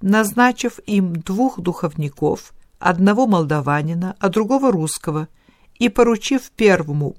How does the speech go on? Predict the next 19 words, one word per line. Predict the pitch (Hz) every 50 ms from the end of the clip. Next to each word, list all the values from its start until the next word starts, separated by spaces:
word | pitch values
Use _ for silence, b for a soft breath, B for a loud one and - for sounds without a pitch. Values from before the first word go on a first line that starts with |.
| - _
быть | - 180 165 - - -
начальником | 147 147 147 - - 170 156 151 143 143 139 - - 143
монастыря, | 143 139 135 135 135 - - - 147 151 190 214 262 269 b b b b b b b
а | - - 202
второму | - - - 214 208 220 233 254 262 262 240
его | 196 170 156 147 180 175
помощником. | - 180 147 139 135 127 127 - - - - - - 131 127 131 139 139 _ _ _ _ _ _ _ _ _ _ _ _ _ _ _ _
С | - - -
остальными | 214 196 - - 226 214 220 220 254 302 277 226 175 147
же | 127 131 127 120 - _ _ _
отправился | - - 185 - - - 233 247 254 247 247 - - 226 202
в | -
путь. | - _ - 139 123 113 - - - - - - _ _ _ _ _ _ _ _
Чтобы | - - - 247 240 247 247
скрыть | - - - - - 302 311 302 - - -
от | - - - -
австрийцев | 175 - - - - - - 202 220 220 196 - - 156 -
свое | - - - 160 160 151
намерение, | 151 151 151 170 208 247 240 208 170 139 127 120 117 110 117 135